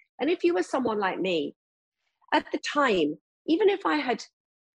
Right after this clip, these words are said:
wanted to go and search my library or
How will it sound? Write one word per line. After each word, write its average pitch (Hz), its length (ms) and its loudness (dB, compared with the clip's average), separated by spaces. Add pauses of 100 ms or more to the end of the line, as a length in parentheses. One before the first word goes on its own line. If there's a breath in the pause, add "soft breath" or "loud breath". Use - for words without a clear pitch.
(240)
wanted 254 500 2
to - 100 -6
go 202 160 0
and 185 140 -2
search - 400 -4
my 170 100 0
library 180 500 2
or 143 260 0